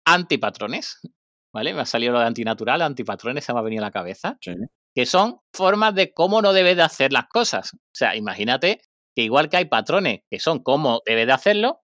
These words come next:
Speaker 1: están los antipatrones que son cómo no debes de hacerlo. Fíjate qué cosa más curiosa.
Speaker 2: Sí. Sí, sí, está, eso es, es curiosísimo. Eh, de hecho, estuve viendo algo así en el libro de,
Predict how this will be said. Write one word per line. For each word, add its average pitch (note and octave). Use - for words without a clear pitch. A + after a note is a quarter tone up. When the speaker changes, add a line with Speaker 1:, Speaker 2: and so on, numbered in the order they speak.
Speaker 1:
están A#2+
los G2+
antipatrones G3
que B2
son F3
cómo G#3
no F#3
debes D#3+
de B2+
hacerlo. A#2+
Fíjate C#3+
qué E3
cosa D#3+
más D3
curiosa. -
Speaker 2:
Sí. G#2+
Sí, A2+
sí, A#2
está, G#2+
eso G#2
es, -
es A#2
curiosísimo. B2+
Eh, A2
de G#2+
hecho, C#3+
estuve C#3+
viendo C3+
algo C#3
así C#3
en C3+
el C3+
libro C3+
de, G2+